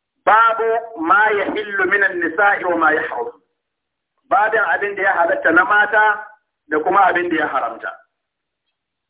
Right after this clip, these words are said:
Wa qawlihi ta'ala,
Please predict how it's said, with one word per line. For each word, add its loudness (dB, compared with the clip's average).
Wa 4
qawlihi -4
ta'ala, 2